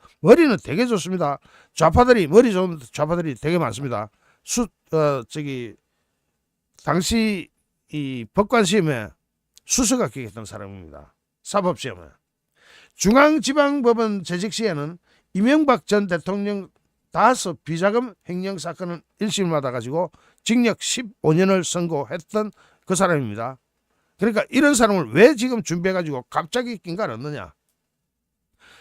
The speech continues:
지금 이거는요, 어, 헌법재판소 재판관을 보면은 여기 지금 세 명이 공석이지 않습니까? 헌법재판소장을 했던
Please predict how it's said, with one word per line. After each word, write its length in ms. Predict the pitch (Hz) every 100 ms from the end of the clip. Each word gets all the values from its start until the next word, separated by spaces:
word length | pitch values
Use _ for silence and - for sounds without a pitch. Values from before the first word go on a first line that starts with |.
| _
지금 360 | - 294 311 262 -
이거는요, 640 | 254 320 294 156 151 175 - _ _ _ _
어, 360 | 143 143 143 139
헌법재판소 760 | 226 285 233 285 233 247 175
재판관을 720 | 170 170 151 208 226 214 175 127
보면은 640 | 151 190 147 123 104 80 _ _ _ _ _ _ _ _ _ _
여기 300 | 202 269 226
지금 180 | 151 160
세 180 | - 214
명이 280 | 254 285 277
공석이지 480 | 240 311 226 202 156
않습니까? 640 | 123 123 110 101 78 82 _ _ _ _ _ _ -
헌법재판소장을 1080 | 220 254 262 - 277 233 214 220 240 226 180
했던 320 | 156 175